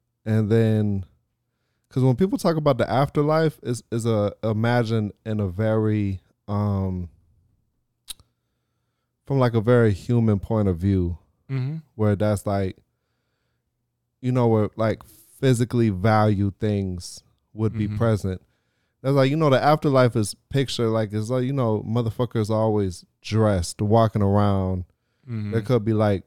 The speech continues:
Speaker 1: roads paved in gold or
Speaker 2: Yeah, stuff that matters here.
Speaker 1: or, you know, if, if, if you're in, if you're in the good place or what have you.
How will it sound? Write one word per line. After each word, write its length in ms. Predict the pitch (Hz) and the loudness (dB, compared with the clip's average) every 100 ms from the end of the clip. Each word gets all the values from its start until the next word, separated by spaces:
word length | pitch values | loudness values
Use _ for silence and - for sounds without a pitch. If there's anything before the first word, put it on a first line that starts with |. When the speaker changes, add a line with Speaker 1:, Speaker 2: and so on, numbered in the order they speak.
| _ | _
Speaker 1:
roads 600 | - 98 113 110 101 - | -18 -4 2 2 2 -2
paved 360 | - 110 95 | -2 0 0
in 120 | 98 | -2
gold 460 | 90 101 101 98 98 | 0 2 4 2 0
or 220 | 95 92 - _ 123 | 0 -4 -6 _ _
Speaker 2:
Yeah, 380 | 117 101 101 - | -8 -8 -10 -18
stuff 280 | 104 139 120 | -10 -6 -6
that 120 | 123 | -6
matters 340 | 113 107 101 | -4 -4 -6
here. 260 | 110 101 - - | -6 -8 -8 -2
Speaker 1:
or, 120 | 117 | 0
you 60 | |
know, 160 | 120 123 | 2 2
if, 100 | 98 | 0
if, 220 | - 101 - | -4 -6 -4
if 140 | 107 | -2
you're 180 | 110 107 | 2 2
in, 180 | 101 90 - | 2 -2 -4
if 80 | 101 | 0
you're 100 | 120 | 2
in 60 | |
the 60 | 98 | 2
good 240 | 92 107 95 | 2 0 0
place 400 | 95 92 87 - _ _ _ _ - | -4 -6 -6 -14 _ _ _ _ -6
or 100 | 104 | -2
what 100 | 101 | 0
have 260 | 110 110 98 | 0 -2 -2
you. 200 | 95 | -6